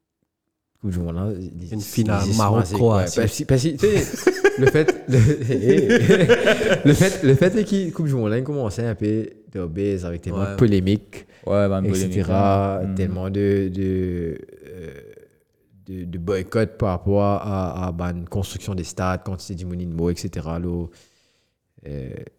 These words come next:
Speaker 1: une construction, et cetera. Paix, paix à leur âme. On va pas prendre de ça dans le débat là,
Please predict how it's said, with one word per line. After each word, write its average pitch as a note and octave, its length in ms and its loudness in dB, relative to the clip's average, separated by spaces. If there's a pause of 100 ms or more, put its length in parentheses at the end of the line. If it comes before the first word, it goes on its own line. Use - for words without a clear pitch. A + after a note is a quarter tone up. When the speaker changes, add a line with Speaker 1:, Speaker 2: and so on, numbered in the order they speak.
(200)
Speaker 1:
une E2 120 -10
construction, F2 460 -12
et F2 60 -10
cetera. F2 560 -10 (320)
Paix, D#2+ 420 -6 (220)
paix F2+ 120 -6
à F#2 120 -4
leur D#2+ 260 -4
âme. F#2+ 260 -6 (400)
On E2+ 40 -20
va - 60 -20
pas - 100 -12
prendre F#2+ 220 -10
de F2+ 60 -10
ça G2 120 -10
dans F#2+ 80 -10
le F#2+ 80 -8
débat F2 240 -8
là, E2 180 -8